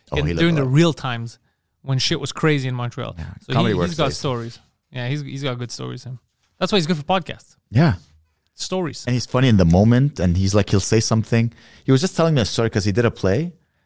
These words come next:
Speaker 1: and he was telling me about, uh, the play based on, uh,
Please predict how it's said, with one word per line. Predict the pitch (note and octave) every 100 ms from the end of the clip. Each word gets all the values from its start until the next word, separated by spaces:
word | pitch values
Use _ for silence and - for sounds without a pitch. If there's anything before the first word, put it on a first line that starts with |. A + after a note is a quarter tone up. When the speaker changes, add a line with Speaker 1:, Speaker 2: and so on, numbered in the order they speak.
| _ -
Speaker 1:
and | G2
he | G2+
was | G2 -
telling | A2+ G#2+
me | G#2+
about, | F2 F#2 F2 -
uh, | E2
the | F2
play | - G#2+
based | F2 G2+ G#2+ - -
on, | E2+ E2+ D#2+
uh, | D#2 D#2